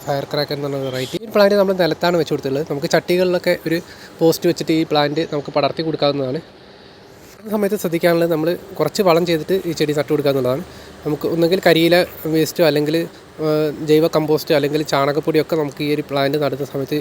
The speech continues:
ഉപയോഗിക്കാം. നമുക്കിതിൻ്റെ തൈകൾ വളരെ ഈസി ആയിട്ട്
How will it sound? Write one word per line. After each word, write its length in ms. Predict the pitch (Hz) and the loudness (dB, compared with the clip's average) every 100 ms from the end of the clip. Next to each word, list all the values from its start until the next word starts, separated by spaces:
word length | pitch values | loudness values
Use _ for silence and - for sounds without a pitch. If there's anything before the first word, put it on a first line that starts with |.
| - | -6
ഉപയോഗിക്കാം. 380 | 147 131 123 156 - - - - - - - | -2 0 0 -2 -4 -20 -20 -20 -20 -20 -8
നമുക്കിതിൻ്റെ 420 | 165 175 185 180 190 - - | -2 0 0 0 -2 -4 0
തൈകൾ 240 | 156 160 185 | 2 4 4
വളരെ 200 | 160 170 170 | 4 2 -2
ഈസി 140 | - | 0
ആയിട്ട് 180 | 156 | 0